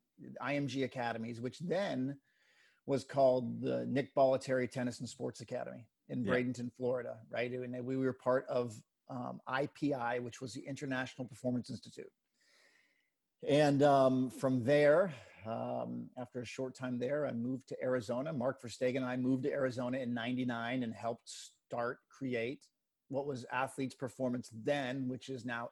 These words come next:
Speaker 1: Exos.
Speaker 2: Mm-hmm.
Speaker 1: Um, it was funny, I just posted my old business cards from both of those places the other day on
Speaker 2: <laughs>
Speaker 1: Instagram. I found them. Um, and it was funny because the address for Athletes Performance was actually Mark's house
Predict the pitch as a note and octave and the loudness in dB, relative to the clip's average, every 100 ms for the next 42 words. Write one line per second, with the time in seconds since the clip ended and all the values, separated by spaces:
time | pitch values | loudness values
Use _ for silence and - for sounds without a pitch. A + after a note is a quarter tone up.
0 | C#3 C#3+ - A#2 A2+ B2 - - _ _ | -6 -6 -4 -2 -2 -6 -12 -18 _ _
1 | G2 G2 G2+ F2+ - B2+ B2+ B2 B2 A2+ | -4 0 0 0 -4 -4 -2 -2 -2 -6
2 | _ _ _ _ _ _ _ - A#2 - | _ _ _ _ _ _ _ -8 -6 -2
3 | C#3+ B2+ B2+ - - C3 C3+ C3 A#2 A#2 | 0 2 0 -4 0 2 2 0 0 2
4 | A#2 G#2 C3 C3+ A#2+ - A2+ A2 - A2+ | 2 2 2 2 -4 -2 -2 -2 -4 -6
5 | G#2 C3 C3+ A#2+ A#2 - - B2 A2 A#2+ | 2 2 2 0 0 -2 -4 -4 -4 -6
6 | A2 A#2+ A#2 A#2 A2+ - - A#2+ A#2+ A2+ | 0 0 2 -2 -2 -8 -10 -2 0 0
7 | G2+ - C3 C#3+ C3+ A#2+ F#2+ G2 A2+ _ | -2 0 2 2 2 0 -2 -6 -12 _
8 | _ _ _ _ _ _ A2+ A#2 A#2+ A#2 | _ _ _ _ _ _ -4 -2 2 2
9 | A#2 B2 A#2+ - C#3 B2 B2 A#2 A#2+ A#2+ | 2 0 -2 0 0 0 0 -2 2 2
10 | A#2 C3 C3+ B2 - A#2+ A#2+ B2 A2+ A2+ | 4 2 2 2 2 2 2 -2 -6 -10
11 | - B2 B2 A2 A#2 A2 B2 A2 A2+ A2 | -2 0 0 -2 -2 -2 -4 -2 -2 -4
12 | - A2+ A2+ - - | -4 -2 -2 -6 -14